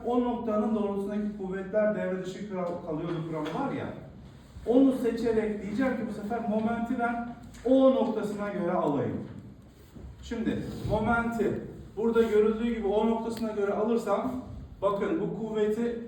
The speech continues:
yatay düşey bileşenine düşünmüyoruz. Orijinal halindeki kuvvet buradan geçiyor mu? O zaman yirmi ton çarpı sıfır oldu. Onun etkisi olmadı. Bu kuvvetin doğrusu buradan geçti. Onu da devre dışı bıraktık. Bu kuvvetin de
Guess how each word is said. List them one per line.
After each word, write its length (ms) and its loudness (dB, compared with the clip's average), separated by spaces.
yatay 280 -2
düşey 260 0
bileşenine 520 -2
düşünmüyoruz. 680 0
Orijinal 580 2
halindeki 640 2
kuvvet 400 -2
buradan 280 -2
geçiyor 400 -4
mu? 240 -4
O 100 2
zaman 540 -2
yirmi 460 -2
ton 200 0
çarpı 400 0
sıfır 280 -2
oldu. 340 -2
Onun 220 2
etkisi 360 -4
olmadı. 380 0
Bu 160 -4
kuvvetin 460 0
doğrusu 440 4
buradan 280 -2
geçti. 320 -4
Onu 240 2
da 120 2
devre 220 2
dışı 180 -6
bıraktık. 320 -6
Bu 180 -6
kuvvetin 480 -2
de 300 0